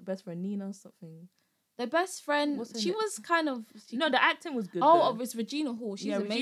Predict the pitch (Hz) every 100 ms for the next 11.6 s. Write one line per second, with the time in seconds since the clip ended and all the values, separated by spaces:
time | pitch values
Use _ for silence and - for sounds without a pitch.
0 | 269 196 175 156 185 254 - 233 196 175
1 | 165 135 135 - _ _ _ - 143 160
2 | 156 151 - 143 - 120 - - 214 180
3 | - 143 117 135 - _ _ _ _ -
4 | 233 240 330 339 240 240 - 156 311 233
5 | - 262 262 240 370 370 247 277 311 320
6 | 285 _ _ _ _ 427 466 453 349 302
7 | 233 190 - 151 147 - - - - 539
8 | 294 403 415 - 339 - 269 320 415 359
9 | - 349 - 269 370 403 330 247 262 220
10 | 202 220 185 196 240 - 254 240 - -
11 | 196 185 190 190 180